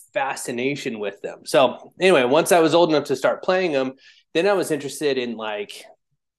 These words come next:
doing some of the more maintenance things, stuff that was kind of a chore,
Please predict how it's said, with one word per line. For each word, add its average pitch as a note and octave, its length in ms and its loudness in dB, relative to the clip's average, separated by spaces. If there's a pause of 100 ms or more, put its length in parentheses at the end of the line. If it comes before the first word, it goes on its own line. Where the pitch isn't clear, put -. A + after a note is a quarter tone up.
(100)
doing D3 280 0
some D3 160 0
of C3 40 4
the A#2+ 60 4
more A#2+ 140 4
maintenance A#2 520 -2
things, - 300 -8
stuff F3 260 2
that F#3+ 100 6
was D3+ 80 -2
kind D#3 200 0
of A#2+ 60 -2
a A2+ 60 0
chore, C3+ 640 4